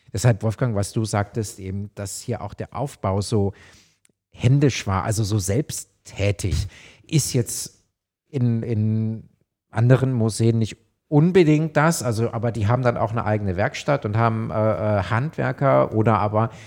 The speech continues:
genug Mittel, um eben externe Handwerker zu engagieren. Ähm, das war, äh, äh, uns von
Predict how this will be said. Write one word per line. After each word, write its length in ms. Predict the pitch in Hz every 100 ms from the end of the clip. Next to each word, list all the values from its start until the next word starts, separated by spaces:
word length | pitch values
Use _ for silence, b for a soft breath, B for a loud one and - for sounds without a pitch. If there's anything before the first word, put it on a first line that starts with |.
| B -
genug 340 | 117 104 95
Mittel, 320 | 113 - 143
um 220 | - 117 113
eben 300 | 113 110 110
externe 560 | 107 113 - 113 110 104
Handwerker 480 | 110 110 104 107 117
zu 140 | -
engagieren. 760 | - 104 90 85 - 117 151 170 -
Ähm, 640 | 113 117 117 120 117 113 - _ _ _ -
das 240 | 107 -
war, 960 | 139 123 123 123 107 120 117 113 113
äh, 0 |
äh, 40 | 117 120 - _
uns 260 | 131 131 -
von 260 | 143 123